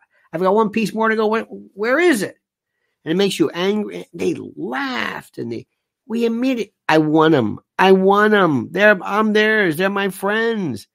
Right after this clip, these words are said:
They're laughing." And if you defend somebody, and I never forget, I said,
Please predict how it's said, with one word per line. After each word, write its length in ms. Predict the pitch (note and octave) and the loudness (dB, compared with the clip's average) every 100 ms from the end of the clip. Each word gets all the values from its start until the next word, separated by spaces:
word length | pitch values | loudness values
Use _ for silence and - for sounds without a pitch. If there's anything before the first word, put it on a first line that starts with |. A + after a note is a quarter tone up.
| _ _ _ _ _ | _ _ _ _ _
They're 200 | - A#3 | -2 2
laughing." 1200 | A3+ A#3+ B3+ B3+ B3 A3+ G#3 G3+ F#3 D#3+ C#3 - G#2+ _ _ _ _ _ _ _ _ _ _ _ | 2 2 4 4 2 0 -4 -4 -2 -4 -6 -10 -20 _ _ _ _ _ _ _ _ _ _ _
And 120 | - F#3 | 4 4
if 80 | |
you 80 | F3+ | 4
defend 320 | F3 G#3 D#4 | 0 0 0
somebody, 360 | A3 E3+ D3+ E3+ | 0 -2 -2 -4
and 140 | C#3 | -6
I 40 | C#3+ | -6
never 120 | G3 | -4
forget, 260 | G3+ F#3+ D#3 | -4 -4 -4
I 40 | |
said, 220 | C3 B2+ | -6 -10